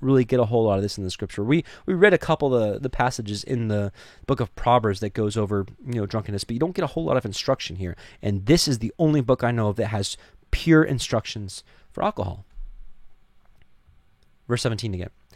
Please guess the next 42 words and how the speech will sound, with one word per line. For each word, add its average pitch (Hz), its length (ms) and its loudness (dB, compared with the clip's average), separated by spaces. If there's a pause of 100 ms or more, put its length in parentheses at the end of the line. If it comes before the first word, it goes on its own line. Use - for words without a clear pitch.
(280)
"But 117 100 2
if 117 60 2
he 156 100 2
go 147 200 8
beyond 139 420 2
this 135 260 -2
limit, 131 200 -2
the 110 80 -6
spirit 131 300 0
of 117 60 -2
deceit 120 300 -4
attacks - 340 -6
his - 140 -6
mind, 107 300 -2
and 104 100 -4
it 101 80 -4
makes 120 220 -2
the 117 80 -4
drunkard 113 320 -4
to 98 60 -4
talk 107 260 -6 (100)
filthily, 110 460 0 (340)
and 127 80 -2
to 131 60 0
transgress, 127 600 2
and 104 80 -4
to 98 80 -4
not 113 180 0
be 117 100 0
ashamed, 107 420 -4
but 98 120 -4
even 120 220 -4
to 110 80 -2
glory 113 360 2
in 107 80 0
his 101 80 -4
shame, 98 420 -6
and 104 100 -6
to 101 220 -2 (260)
account 117 360 -6
himself 110 340 -4
honorable. 110 460 -2